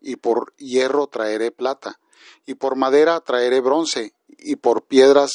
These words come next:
hierro. También haré que sus supervisores", esos somos nosotros, "sean paz, y sus gobernantes", esos somos nosotros, "sean justicia. Violencia no será más oída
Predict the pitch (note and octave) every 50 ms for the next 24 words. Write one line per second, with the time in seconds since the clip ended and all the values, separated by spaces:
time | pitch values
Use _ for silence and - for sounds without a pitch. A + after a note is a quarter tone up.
0 | - - B2+ B2+ C3 D3 D#3 D3+ A#2 F#2 _ _ _ _ _ - _ _ _ _
1 | - C3+ C3 C3 C#3 D3+ E3 F3 E3+ E3 D#3+ D#3+ D#3+ - E3+ - - D#3+ - -
2 | - - C3 - - B2+ A#2 A#2 A2+ G#2 - - B2 A#2+ C3 D3 D3 - - -
3 | _ _ _ _ B2 A#2+ - D3 C3+ - D3 D3+ D3+ D3 C3+ - - B2 A2+ -
4 | C3 C3+ - - _ _ _ - - - _ _ - - - C#3 C3+ C#3+ D3 -
5 | - C#3 D3 D#3+ D#3 - - _ _ B2+ - - - A#2 A2+ - - A#2 A#2+ A#2+
6 | A#2 A#2+ C3 C3+ D3+ D#3 D#3 - F3+ D#3+ - - _ _ - A2+ A2+ - - -
7 | - C#3 C#3+ C#3+ C#3+ C#3 A#2+ - C#3+ C3+ - C#3+ C#3+ - - - B2+ B2+ - -
8 | - C3+ - - - D#3 D3+ - - A#2 G2 - _ _ _ _ _ _ _ _
9 | _ _ _ _ _ _ B2+ B2+ C3+ C#3 C#3+ D#3 E3 E3+ E3 - F3 D#3+ D#3+ D#3
10 | D3 E3 E3 D#3 D3+ D3+ D3+ D3 - - D3 C#3 C#3+ C#3 C#3+ D3 D3